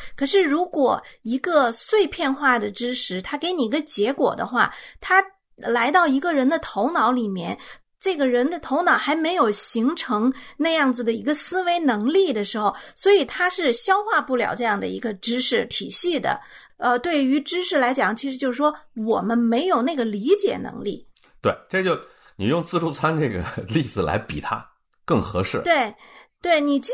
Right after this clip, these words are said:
Speaker 1: 使你可能知道了，你可能只是知道，哦，我或者背诵了，或，或者是我记忆住了这个点，可是呢，它对你来说仅仅是一个，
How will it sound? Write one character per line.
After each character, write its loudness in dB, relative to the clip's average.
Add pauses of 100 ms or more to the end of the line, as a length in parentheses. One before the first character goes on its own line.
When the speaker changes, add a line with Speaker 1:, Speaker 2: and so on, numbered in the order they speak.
(120)
Speaker 1:
使 -2
你 2
可 0
能 2 (400)
知 0
道 4
了， -2
你 -4
可 0
能 2
只 -2
是 0
知 -4
道， 2
哦， 2
我 0
或 -2
者 2
背 2
诵 2
了， -2
或， 2
或 4
者 2
是 -4
我 2
记 2
忆 2
住 2
了 2 (360)
这 -2
个 6
点， -4 (240)
可 0
是 0
呢， 4 (240)
它 2
对 2
你 0
来 -2
说 2
仅 0
仅 -2
是 -2 (200)
一 -4
个， 0